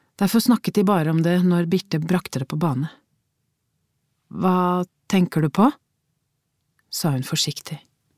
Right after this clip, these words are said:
Birte sukket igjen og tok et bringebærdrops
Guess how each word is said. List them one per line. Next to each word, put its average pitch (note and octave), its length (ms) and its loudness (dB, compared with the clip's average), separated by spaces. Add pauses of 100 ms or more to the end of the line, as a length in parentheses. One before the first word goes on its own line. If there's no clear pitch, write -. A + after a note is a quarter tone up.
(760)
Birte D3+ 400 -2
sukket - 460 -4
igjen D3 320 2 (480)
og D3+ 100 -6
tok - 240 -4
et - 160 -2
bringebærdrops D3+ 800 0